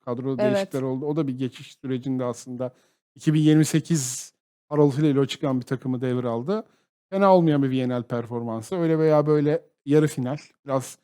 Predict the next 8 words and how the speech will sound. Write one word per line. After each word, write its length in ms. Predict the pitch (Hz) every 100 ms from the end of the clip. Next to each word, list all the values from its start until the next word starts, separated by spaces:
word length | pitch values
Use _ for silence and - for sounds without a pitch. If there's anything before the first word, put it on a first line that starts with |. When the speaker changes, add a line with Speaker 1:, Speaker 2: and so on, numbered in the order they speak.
| _ _ _ -
Speaker 1:
kura 320 | 147 147 156
şansı 400 | - 131 127 -
da 80 | 127
yardımcı 500 | 120 117 120 113 117
oldu. 400 | 110 110 156 156 _ _
Boşko'nun 500 | 135 131 123 - 127
sakatlığı 540 | 120 123 127 120 - 135
üstüne, 520 | 123 - 127 123 120